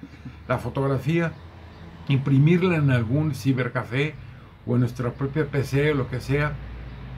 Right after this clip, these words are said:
y como consecuencia, si necesitamos certificarlo, tenemos que pedir, caray, permiso a finanzas, pagar en finanzas y todavía ir a Oxxo.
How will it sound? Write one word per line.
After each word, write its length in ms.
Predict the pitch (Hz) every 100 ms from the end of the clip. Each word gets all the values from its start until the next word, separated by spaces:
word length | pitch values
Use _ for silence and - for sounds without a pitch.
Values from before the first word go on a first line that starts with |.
| -
y 60 | 131
como 260 | 160 151
consecuencia, 600 | 151 143 143 160 170 175 - - - - - -
si 160 | - 151
necesitamos 520 | 147 139 175 180 185
certificarlo, 920 | 139 120 - 120 131 131 147 143 175
tenemos 440 | 117 143 175 190 -
que 140 | 185
pedir, 560 | - 180 143 185 202 135
caray, 640 | - 110 107 113 117 104 - - - - - - - - - - - - - -
permiso 600 | 117 123 156 - 131 - -
a 100 | -
finanzas, 720 | - 107 135 156 - 131 -
pagar 560 | - 131 135 175 175
en 160 | 175 147
finanzas 640 | 131 131 135 120 151 139 - - - -
y 100 | 127
todavía 440 | 185 202 202 190 190
ir 220 | 180 175
a 80 | 170
Oxxo. 560 | 196 214 - 165 123